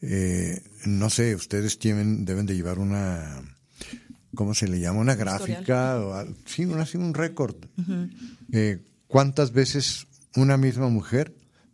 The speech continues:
Speaker 1: va y pone denuncia? Vuelve a poner denuncia, vuelve a poner denuncia. Aunque el marido dice que ya voy a dejar de ser borracho, voy a dejar de ser esto,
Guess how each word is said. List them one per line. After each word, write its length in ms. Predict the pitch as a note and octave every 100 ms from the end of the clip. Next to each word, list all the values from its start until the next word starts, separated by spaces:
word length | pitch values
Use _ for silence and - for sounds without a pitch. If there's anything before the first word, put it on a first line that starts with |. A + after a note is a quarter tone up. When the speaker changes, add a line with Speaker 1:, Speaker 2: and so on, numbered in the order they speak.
| -
Speaker 1:
va 80 | A2+
y 40 | A#2
pone 280 | A#2 A2+
denuncia? 560 | A2 F#2+ F2+ D#2+ - D2+ - - - -
Vuelve 240 | G2 G2+ A2+
a 40 |
poner 340 | A2+ F#2 F2+ F2
denuncia, 520 | F#2 E2 D#2 - D2 - - -
vuelve 200 | G2 G2+
a 60 | G#2+
poner 280 | G2 G2 F#2+
denuncia. 520 | G2 F2 D#2+ - D2 - -
Aunque 300 | - G#2 -
el 80 | G2
marido 460 | G2 G2+ A2 A#2 B2
dice 300 | A2 - A2+
que 180 | G2+ F2
ya 160 | F#2
voy 200 | F#2 F#2+
a 80 | G2
dejar 340 | F#2 - F2+ E2+
de 80 | E2+
ser 220 | - F2
borracho, 480 | D2 D2 G2+ G#2 G#2
voy 140 | G2
a 40 | F#2
dejar 300 | D#2+ F2+ E2+
de 100 | D#2
ser 220 | - E2
esto, 400 | G#2 - - A2